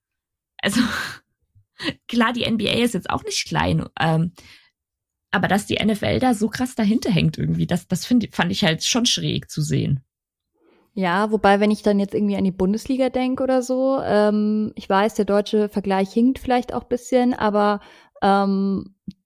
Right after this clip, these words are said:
Speaker 2: da habe ich ehrlich gesagt überhaupt keine Ahnung, ob
Speaker 1: Ich wollte
Speaker 2: da
Speaker 1: grad sagen,
Speaker 2: irgendwie
Speaker 1: weißt du da? <laughs>
Speaker 2: Nee, weiß ich nicht. Und ich muss sagen, ich habe mir da auch ehrlich gesagt noch nie Gedanken drüber gemacht. Ähm, ich dachte ehrlich gesagt immer,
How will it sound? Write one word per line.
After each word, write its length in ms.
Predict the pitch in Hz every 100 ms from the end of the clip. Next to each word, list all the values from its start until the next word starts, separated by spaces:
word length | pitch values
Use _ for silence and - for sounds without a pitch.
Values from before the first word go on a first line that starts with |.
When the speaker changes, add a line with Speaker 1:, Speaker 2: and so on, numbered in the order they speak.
| _ _
Speaker 2:
da 540 | 160 165 202 226 220 - _ -
habe 160 | 190 175
ich 80 |
ehrlich 180 | 185 180
gesagt 280 | 185 165 -
überhaupt 360 | 151 - 240 -
keine 280 | 339 202
Ahnung, 340 | - 165 165 170
ob 60 | 175
Speaker 1:
Ich 100 | -
wollte 140 | 151
Speaker 2:
da 60 | 202
Speaker 1:
grad 80 | 262
sagen, 100 | 190
Speaker 2:
irgendwie 240 | 196 185
Speaker 1:
weißt 260 | 151 180 180
du 40 |
da? 160 | 175 339
<laughs> 720 | 262 196 - 254 - - 202
Speaker 2:
Nee, 320 | 202 220 240
weiß 280 | 208 196 196
ich 120 | 190
nicht. 260 | 214 247 -
Und 120 | 208
ich 120 | 196
muss 160 | 202 202
sagen, 240 | 202 202
ich 100 | 214
habe 140 | 226 240
mir 60 |
da 140 | 220 170
auch 80 |
ehrlich 240 | 196 208 208
gesagt 300 | 196 190 196
noch 140 | 185
nie 240 | 190 220 220
Gedanken 360 | 190 190 226
drüber 260 | 208 185 185
gemacht. 480 | 180 175 196 226 -
Ähm, 300 | - 175 180 -
ich 160 | 214
dachte 240 | - 208 -
ehrlich 220 | 196 202
gesagt 320 | 185 185 185
immer, 300 | 196 185 196